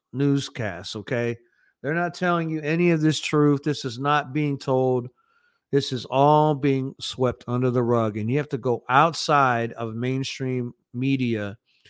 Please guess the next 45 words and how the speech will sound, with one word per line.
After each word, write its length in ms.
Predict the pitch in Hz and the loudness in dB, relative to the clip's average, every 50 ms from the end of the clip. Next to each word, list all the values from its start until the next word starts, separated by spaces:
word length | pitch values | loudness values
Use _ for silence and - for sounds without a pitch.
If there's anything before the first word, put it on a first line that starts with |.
| _ _ - - _ _ - | _ _ -20 -20 _ _ 0
to 80 | - 156 | 2 2
even 160 | 156 165 170 | 4 6 6
have 140 | 165 156 143 | 6 6 4
a 60 | 143 | 2
clue 340 | - - - 190 196 196 196 | -2 2 6 8 8 8 8
what's 200 | 175 175 156 - | 8 6 4 4
going 320 | - 151 151 147 143 135 | 2 4 4 6 6 6
on 220 | 135 135 135 131 131 | 6 6 6 6 4
in 140 | 123 117 | 2 2
the 60 | 113 110 | 0 -2
world. 340 | 104 101 95 92 92 - - | -2 -2 -4 -6 -8 -8 2
This 240 | 135 143 139 - - | 2 2 2 2 0
is 160 | 147 135 - | -2 -2 -2
why, 520 | 117 120 120 120 113 113 113 110 107 110 127 _ _ _ _ _ _ _ _ _ _ _ _ _ _ _ _ _ _ _ _ | 0 2 2 4 4 2 2 0 -2 -4 -8 _ _ _ _ _ _ _ _ _ _ _ _ _ _ _ _ _ _ _ _
one 260 | - 104 117 135 147 147 | -2 4 6 6 8 8
of 60 | 143 | 8
the 100 | 139 131 | 8 8
reasons 380 | 131 131 131 113 123 123 107 | 6 4 4 2 0 -2 0
I'm 160 | 117 113 113 107 | -2 -2 -2 -2
doing 280 | 113 117 113 110 107 | 0 0 0 0 -2
this 160 | 107 101 - | -4 -4 -6
podcast 720 | - - 113 104 101 101 - - 98 90 90 92 - - _ - | -6 -6 -4 -4 -4 -6 -8 -10 -10 -10 -10 -12 -14 -16 _ -12
and 180 | 110 110 107 104 | -10 -8 -6 -6
this 160 | 95 - - | -8 -8 -4
newscast, 600 | 110 123 135 127 - - 98 92 87 92 - _ | -2 -2 -2 -2 -4 -8 -8 -8 -8 -10 -12 _
because 500 | - 101 _ - 113 110 104 101 95 - - _ _ _ - - - - - _ _ _ _ _ _ _ _ | -20 -20 _ -8 -6 -4 -4 -4 -6 -10 -16 _ _ _ -20 -20 -20 -20 -20 _ _ _ _ _ _ _ _
you 260 | - - 113 123 156 151 | -12 -4 4 4 4 8
guys 380 | 156 151 143 139 135 123 - | 8 8 8 8 6 4 2
need 260 | 131 135 139 139 131 | 2 4 4 4 4
to 120 | - 143 127 | 4 2 4
know 560 | 117 117 113 110 107 104 104 104 101 - - _ | 4 4 4 4 4 4 2 0 -2 -4 -8 _
what 360 | - 101 95 98 110 110 107 | -10 -8 -4 -2 0 0 2
is 180 | 107 107 - - | 0 0 -2 -4
happening, 480 | - 107 98 92 - - 101 95 95 98 | -6 -6 -6 -6 -6 -8 -8 -6 -4 -2
what 240 | 104 113 127 127 | 2 4 4 4
is 220 | 123 117 107 - - | 4 2 0 -2 -6
really 800 | 107 98 101 113 123 127 131 135 135 139 143 143 147 - 170 135 | -6 -4 2 4 6 8 10 10 8 8 6 4 2 0 -4 -8
going 440 | 107 113 123 120 120 120 117 117 113 | -2 0 2 2 4 2 2 2 0
on 340 | 104 104 104 104 101 101 101 | 0 0 0 -2 -2 -4 -4
in 240 | 101 104 107 107 107 | -6 -6 -4 -2 -2
the 80 | 107 | -2
world. 420 | 101 107 107 107 104 98 92 92 92 | -2 0 0 0 0 -2 -2 -4 -2
This 260 | 117 123 120 - - | -2 -2 -2 -2 -6
is 180 | 120 101 - | -6 -6 -6
not 640 | 107 104 107 110 117 127 135 135 139 139 135 - - | -6 -4 -2 0 2 4 4 6 4 4 2 -2 -10